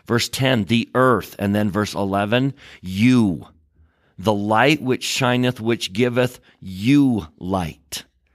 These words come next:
And that's not just photons. That's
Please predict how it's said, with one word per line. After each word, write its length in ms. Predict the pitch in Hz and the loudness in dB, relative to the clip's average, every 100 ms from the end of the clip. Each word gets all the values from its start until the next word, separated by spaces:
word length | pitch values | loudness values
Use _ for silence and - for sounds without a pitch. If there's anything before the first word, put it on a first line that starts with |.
| _ _ _ | _ _ _
And 200 | 123 120 | 0 4
that's 260 | 135 156 - | 2 2 2
not 200 | 156 131 | 0 2
just 220 | 139 - | 0 -2
photons. 760 | - 151 180 175 127 92 82 80 | 0 2 2 0 -2 -2 -6 -4
That's 480 | 123 135 - - | 0 0 -2 -10